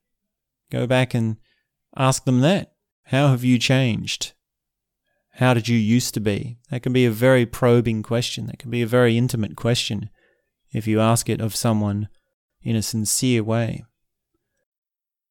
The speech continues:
So, do people change? The answer is, it's both. Thanks very much for tuning in.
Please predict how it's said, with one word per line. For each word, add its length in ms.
So, 440
do 320
people 320
change? 640
The 160
answer 380
is, 420
it's 200
both. 580
Thanks 300
very 180
much 220
for 80
tuning 360
in. 300